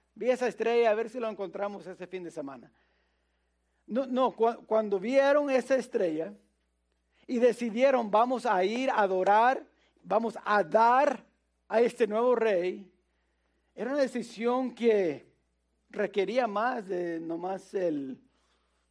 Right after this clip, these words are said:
no sé, el, you know, el, algo liviano, algo como que, "Ah,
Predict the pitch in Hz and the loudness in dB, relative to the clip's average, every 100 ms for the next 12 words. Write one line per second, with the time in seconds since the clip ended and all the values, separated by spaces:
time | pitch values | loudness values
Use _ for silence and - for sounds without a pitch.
0 | _ _ - 214 - 190 165 156 151 139 | _ _ -12 -12 -6 -4 -2 -2 -4 -8
1 | 123 _ _ _ _ _ _ _ _ _ | -12 _ _ _ _ _ _ _ _ _
2 | - 196 127 185 247 - 139 143 _ _ | -16 -14 -14 -14 -14 -14 -16 -20 _ _
3 | _ _ _ _ _ _ - 208 226 202 | _ _ _ _ _ _ -6 0 0 0
4 | 170 226 208 180 202 220 196 175 175 180 | 0 -2 -2 -6 -4 -6 -6 -10 -10 -10
5 | 190 151 | -12 -16